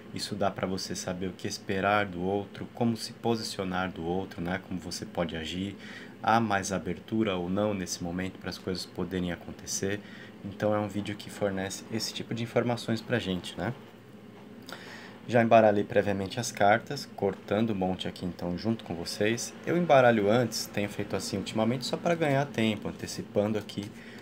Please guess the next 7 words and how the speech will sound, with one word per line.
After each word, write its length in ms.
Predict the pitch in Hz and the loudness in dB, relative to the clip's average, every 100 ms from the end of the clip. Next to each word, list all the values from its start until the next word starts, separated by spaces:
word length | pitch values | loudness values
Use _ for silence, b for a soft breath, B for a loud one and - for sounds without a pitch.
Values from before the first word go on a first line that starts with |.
| B - | B -8
uma 180 | 98 107 | 0 0
etapa, 500 | 104 - 95 85 - - | 2 6 8 6 -2 -8
tá? 240 | - 101 131 - - - - | 2 2 2 -8 -18 -16 -10
Não 140 | 92 | -8
tem 160 | - 98 | -6 -8
problema 480 | - 104 104 104 110 | -6 -2 2 4 4
nenhum. 280 | 117 90 | 4 2